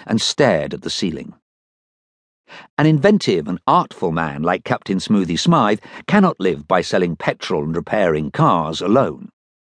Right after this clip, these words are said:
He desperately needed a profitable scheme or plot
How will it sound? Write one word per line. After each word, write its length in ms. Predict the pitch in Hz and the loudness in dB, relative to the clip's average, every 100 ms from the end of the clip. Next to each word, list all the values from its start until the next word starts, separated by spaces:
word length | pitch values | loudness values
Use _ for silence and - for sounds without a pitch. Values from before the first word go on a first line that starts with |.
| _ - - | _ -20 -4
He 140 | 151 | -2
desperately 600 | - 185 214 180 156 120 | 2 2 2 0 2 4
needed 360 | 110 92 78 78 | 4 2 0 0
a 80 | 104 | 0
profitable 540 | - 147 147 135 131 | -2 -2 -2 -4 -4
scheme 600 | - - - 147 73 71 | -6 -4 0 0 0 -4
or 160 | 73 85 | -2 -2
plot 480 | - - 135 - | -2 0 0 -2